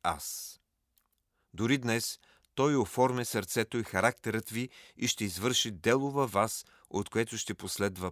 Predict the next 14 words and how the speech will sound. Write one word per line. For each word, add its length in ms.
пълно 420
преобразяване. 880
Родени 380
сме 300
с 260
природа, 540
която 360
естествено 540
се 160
бунтува 500
против 320
Бога. 340
Когато 340
грешим, 440